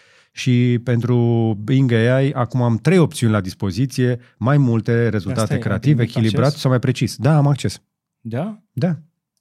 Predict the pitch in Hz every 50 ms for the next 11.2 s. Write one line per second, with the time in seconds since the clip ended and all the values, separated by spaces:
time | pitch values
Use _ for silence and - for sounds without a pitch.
0 | _ _ _ _ 147 156 156 165 220 185 - - 104 90 98 92 80 90 85 -
1 | - 87 - - _ _ _ _ _ _ _ - - - 123 131 123 127 135 143
2 | 135 120 131 131 135 135 131 131 127 - - 127 131 127 127 127 123 123 123 120
3 | 120 131 151 147 120 - 113 101 - 127 107 87 - 117 - 123 110 113 98 110
4 | - - 101 - 160 180 175 - - - - _ _ - - - 131 113 104 98
5 | - 180 165 - - _ _ _ _ - 120 120 113 104 107 104 101 101 135 117
6 | 110 - - 123 117 117 107 - 113 98 135 165 185 - - - _ _ _ _
7 | 120 113 107 101 - 147 160 175 180 131 104 101 107 101 - _ _ _ _ _
8 | _ - 120 117 110 113 123 147 151 175 165 110 107 113 113 110 113 123 123 117
9 | _ 120 117 110 107 104 - _ _ - 127 127 123 120 - - 127 135 156 147
10 | 147 - _ _ _ _ _ _ - 123 - 95 90 - - 110 - - 127 117
11 | - _ _